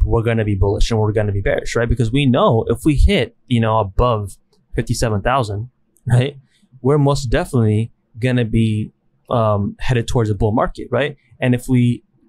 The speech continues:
pass the all-time highs, right, of seventy, eighty thousand, the, th-, that's, that's a even higher,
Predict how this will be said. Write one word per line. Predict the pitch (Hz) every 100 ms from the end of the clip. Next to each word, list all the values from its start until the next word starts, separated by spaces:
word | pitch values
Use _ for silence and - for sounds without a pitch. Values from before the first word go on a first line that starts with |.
| _ -
pass | 147 143 -
the | 127 123
all-time | 135 151 135 120
highs, | 156 - -
right, | - - -
of | 110 -
seventy, | 135 120 120 117
eighty | 117
thousand, | 113 - 165 135 139 _ _ _ _ _ 123
the, | 139 165 -
th-, | 143 143
that's, | 151 -
that's | - 143 139
a | 139 131 123 117 123 -
even | 135 120 117
higher, | - 160 226 - 113